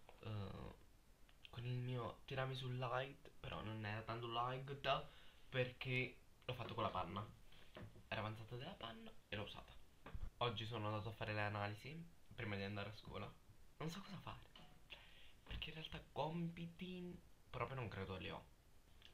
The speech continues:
Credo proprio che mi continuo a riposare. Comunque ho, ehm, pubblicato il video, ho fatto la copertina, vabbè, la descrizione, i tag, eccetera, eccetera. E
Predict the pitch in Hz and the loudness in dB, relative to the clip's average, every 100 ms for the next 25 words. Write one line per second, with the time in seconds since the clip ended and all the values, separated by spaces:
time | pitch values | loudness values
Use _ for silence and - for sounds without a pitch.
0 | - 170 180 170 160 156 156 151 135 135 | 6 10 12 12 12 10 6 2 4 4
1 | 131 139 127 113 110 95 98 - - - | 4 2 2 2 0 0 -2 -2 -2 2
2 | - - - - - 151 170 170 160 156 | 2 2 4 4 6 8 8 6 4 4
3 | 156 165 170 - - - - - 143 143 | 8 8 8 2 -8 -12 -10 6 10 10
4 | - - - 139 127 123 117 101 - - | 6 0 2 4 4 4 2 0 -4 -6
5 | - - - - 98 131 135 120 110 143 | -8 -12 -10 -2 4 6 6 6 4 4
6 | 185 - - 180 - 147 135 117 113 113 | 4 4 10 10 12 12 12 8 2 2
7 | - - 143 143 131 117 - - 131 113 | 0 0 2 4 4 4 2 6 8 10
8 | 110 110 - - 123 - 139 139 120 127 | 8 6 4 12 12 12 10 4 4 2
9 | 120 104 120 139 196 - 180 185 190 185 | 2 2 2 10 10 10 6 6 4 4
10 | - - - 170 | 0 10 10 10